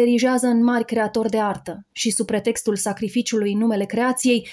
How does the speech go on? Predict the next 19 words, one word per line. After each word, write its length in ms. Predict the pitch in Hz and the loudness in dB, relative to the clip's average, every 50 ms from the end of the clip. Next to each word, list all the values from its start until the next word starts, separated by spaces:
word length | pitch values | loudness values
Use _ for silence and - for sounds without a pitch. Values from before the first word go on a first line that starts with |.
| - - _ | -20 -16 _
supun 400 | - - - 269 - 330 330 311 - | -4 -2 -2 0 2 4 4 4 4
actorii 460 | 285 285 285 - 294 294 277 269 247 | 2 0 0 2 2 4 4 4 2
de 140 | 214 226 - | 0 0 0
ambele 380 | - 269 269 247 202 196 240 233 | 0 2 4 4 4 4 2 0
sexe 500 | 190 - - 247 247 - - 240 233 226 - | 0 0 0 0 0 0 0 0 0 2 2
unor 260 | 233 240 233 233 233 | 2 2 2 2 0
tratamente 580 | - 254 247 233 - 247 247 254 247 247 262 226 | -2 -2 -2 0 2 2 2 2 2 2 0 0
greu 320 | 196 247 247 247 226 196 | 2 2 2 2 2 2
de 80 | 185 190 | 0 0
imaginat 640 | 190 196 202 190 190 190 208 214 220 226 220 - | -2 -2 -2 -2 -2 -2 -2 -2 -2 -2 -4 -4
pentru 300 | - 226 214 - - 208 | -4 -4 -4 -4 -6 -6
publicul 480 | - 247 247 226 233 233 - 233 220 214 | -2 -2 -2 0 0 0 0 0 -2 0
care 220 | - 220 220 220 | 0 0 0 0
vede 260 | 202 233 233 208 220 | 0 0 0 0 0
doar 260 | 196 190 233 247 247 | 0 0 0 0 -2
frumusețea 600 | - - - 233 220 208 - - 226 226 233 208 | -2 -2 -2 -2 -2 0 0 -2 -2 0 -2 -2
produsului 520 | 208 240 214 208 220 214 - 214 214 208 202 | -2 -2 -2 0 -2 -2 -2 0 -2 -2 -2
finit, 460 | - - 226 196 180 - - - _ _ _ _ _ | 0 0 0 0 -2 -4 -8 -16 _ _ _ _ _
spectacolul. 840 | - - - 233 - - 208 - 240 - 180 170 160 139 135 _ | -12 -8 -6 -6 -4 -4 -4 -6 -6 -6 -8 -8 -8 -10 -12 _